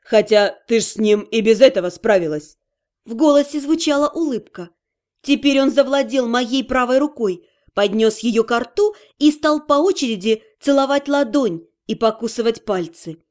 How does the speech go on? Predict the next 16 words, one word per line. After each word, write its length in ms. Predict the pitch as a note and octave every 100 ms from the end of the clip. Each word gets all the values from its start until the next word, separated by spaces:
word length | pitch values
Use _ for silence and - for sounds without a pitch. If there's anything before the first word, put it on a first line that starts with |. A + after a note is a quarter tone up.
| _ _ -
Приятно-то 640 | F4 E4+ A4+ G#3 F#3+ G3
как. 300 | F#3+ F#3 - _ _ _ _
Вредная 540 | C#4+ D#4 C4 G#3 B3 B3+
саламандра 720 | C#4+ C#4 D4 A4 B3+ B3 A#3+ _ _
снова 440 | - D#4 D#4 D4+
завозилась. 760 | D#4 F4+ G#4 D#4 B3+ A3 G#3+ - _ _ _ _ _
Я 260 | A3 A3
потянула 540 | G#3+ A3+ A#3 A3+ A3 A3+
руку 240 | E4+ C#4
на 100 | C4+
себя. 460 | C#4 D#4+ A3 F#3+ F3+ _ _ _ _
Арвис 380 | C4 C4 C4+ D4
удержал 480 | B3 C#4+ C4 D4 G#3+
ее. 460 | F3 E3+ E3+ E3 _ _ _ _ _ -
"Не 160 | F#3
отнимай. 600 | F#3 F#3 G3+ F#3 D#3+ -